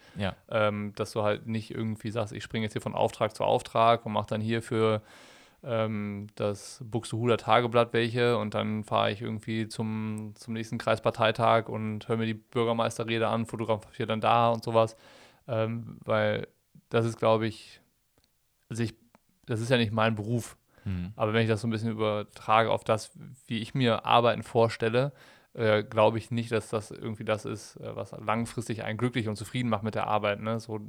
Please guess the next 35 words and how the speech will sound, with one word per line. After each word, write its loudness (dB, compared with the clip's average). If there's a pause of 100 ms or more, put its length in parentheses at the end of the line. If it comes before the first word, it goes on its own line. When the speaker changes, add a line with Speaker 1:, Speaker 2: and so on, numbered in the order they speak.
(200)
Speaker 2:
das -12
hat -2
ja 2
nichts -2
damit 0
zu -6
tun, -6
dass -4
du -8
dich -6 (580)
entfalten 2
kannst, -2
dass -10
du -6
kreativ -2
werden 4
kannst -6
oder -6
so. -2 (440)
Speaker 1:
Ja, -8
es -6
gibt -8
natürlich -6
Jobs, -2
die, -6 (260)
die -6 (840)
besonders -4
viel -4
Spaß 0
machen, -6 (380)
äh, -8
und -4
natürlich -4
auch -2
Jobs, -2